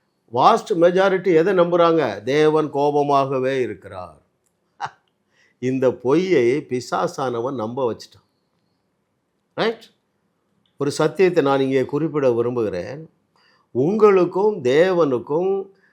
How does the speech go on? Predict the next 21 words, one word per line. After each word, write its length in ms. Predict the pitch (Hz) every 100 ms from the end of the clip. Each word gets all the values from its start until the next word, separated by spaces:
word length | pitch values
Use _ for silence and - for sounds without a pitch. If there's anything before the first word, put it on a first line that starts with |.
| _ _
பகையை 680 | 113 127 147 202 208 202 196
உண்டாக்கினது 880 | 147 156 175 170 160 147 135 123 120
என்னது? 560 | 143 185 160 117 95 82 _ _ _ _ -
நியாயப்பிரமாண 1080 | 123 143 185 208 196 - 147 127 120 135 170
கட்டளைகள். 580 | 123 - 107 92 85 _ _ _ - - - - _ _ -
இல்லையா? 320 | 143 196 110 _ _ _ _ _ _ _ _ -
ஏன் 360 | 139 214 220
தேவன் 300 | 175 190 185
உங்கள் 240 | 175 165 160
மீது 240 | 175 175
அன்பாய் 380 | 151 165 165 160
இருக்கிறார் 480 | 156 143 156 165 160
என்பதை 420 | 143 147 165 190
நீங்கள் 280 | 143 147 123
விளங்கி 400 | 143 190 190 180
கொள்ளும்படியாக 720 | 160 156 143 143 151 175 170
இதை 200 | 139 135
ஆவியானவர் 560 | 127 143 139 135 127
ஞாபகப்படுத்துகிறார். 800 | 117 123 131 117 98 - 113 104 107
எதை 280 | 143 190
ஞாபகப்படுத்துகிறார்? 1040 | 180 170 175 170 160 156 165 156 165 165